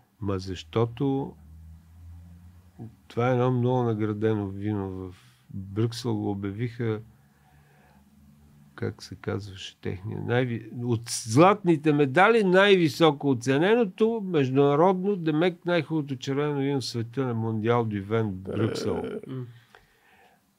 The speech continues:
Speaker 1: И сега е излязла новата реколта, аз отидох си купя да видя. Те, те две хиляди и седемнайсета наградиха,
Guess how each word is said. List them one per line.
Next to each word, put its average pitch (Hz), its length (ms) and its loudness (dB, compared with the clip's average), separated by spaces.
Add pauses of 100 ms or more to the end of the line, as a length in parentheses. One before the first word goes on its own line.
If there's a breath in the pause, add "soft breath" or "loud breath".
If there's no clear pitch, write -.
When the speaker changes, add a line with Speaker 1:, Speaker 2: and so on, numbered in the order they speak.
(300)
Speaker 1:
И 170 440 0
сега 151 240 2
е 156 40 6
излязла 143 500 4
новата 139 380 4
реколта, 135 440 0
аз 131 140 0
отидох 120 260 -4
си - 140 -18
купя 113 340 -8
да 104 100 -8
видя. 104 300 -8
Те, - 180 -14 (300)
те 107 200 -4 (180)
две 110 160 2
хиляди 156 80 8
и 147 40 6
седемнайсета 143 760 4
наградиха, 107 1120 -4